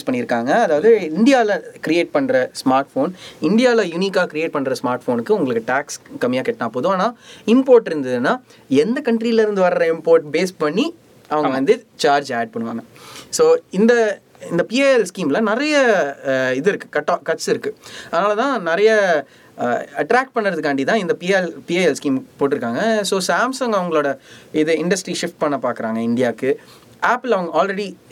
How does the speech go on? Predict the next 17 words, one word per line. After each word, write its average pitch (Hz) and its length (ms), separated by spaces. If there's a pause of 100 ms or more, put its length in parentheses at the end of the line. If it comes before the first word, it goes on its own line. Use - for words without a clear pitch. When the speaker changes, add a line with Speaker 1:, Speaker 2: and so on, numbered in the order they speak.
Speaker 1:
ஷிஃப்ட் 156 120
பண்ணியாச்சு. 139 280
Foxconn 170 140 (120)
Speaker 2:
ஆமா, 165 140
Speaker 1:
வந்து 147 200
இங்க 156 180
Speaker 2:
Foxconn 139 120
Speaker 1:
வந்தாச்சு. 131 320
Speaker 2:
வந்துச்சு. 123 240 (560)
Speaker 1:
அதே 190 260
மாதிரி 208 320
ரெண்டு 180 180
மூணு 185 180
கம்பெனிஸ் 180 480 (520)
இன்று-, 185 440
இப்ப 160 200
இந்தியால 160 380